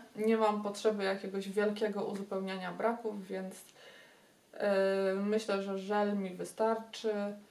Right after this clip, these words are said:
i, i nie czuję potrzeby kupowania kolejnych kosmetyków, tym bardziej że większość, e, kredek do brwi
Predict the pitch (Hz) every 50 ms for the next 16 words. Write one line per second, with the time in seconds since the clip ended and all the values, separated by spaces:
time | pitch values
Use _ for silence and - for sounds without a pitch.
0 | - - _ _ _ _ _ - - 220 220 214 214 214 208 202 - - - -
1 | 233 233 226 226 233 233 - 226 208 208 - 190 190 - - 202 202 190 196 196
2 | 196 190 165 - - - - 196 202 196 208 208 202 196 202 220 214 208 202 202
3 | 208 - 196 190 - 208 214 214 - 214 - - 196 196 - - - 240 226 220
4 | 214 226 220 220 214 220 220 208 208 208 196 202 220 220 220 208 - 214 208 -
5 | - - - - - - - 190 196 196 190 190 190 190 190 190 - - 214 202
6 | 202 196 190 190 180 180 180 175 185 190 190 185 185 190 196 196